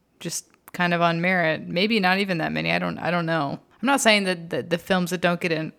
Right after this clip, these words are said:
don't have merit. Of course they do. But it's such a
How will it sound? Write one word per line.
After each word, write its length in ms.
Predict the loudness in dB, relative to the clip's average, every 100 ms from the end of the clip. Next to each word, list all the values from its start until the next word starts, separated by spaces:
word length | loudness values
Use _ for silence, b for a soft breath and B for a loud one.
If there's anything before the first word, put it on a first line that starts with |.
| -4
don't 200 | -2 0
have 160 | -2
merit. 300 | 0 0 0
Of 100 | -2
course 280 | -6 -4 -4
they 140 | -4 -4
do. 360 | -2 -2 -2 -6 B B B
But 320 | 2 4 6 2
it's 200 | -2 0
such 380 | 2 2 2
a 440 | 2 4 4 2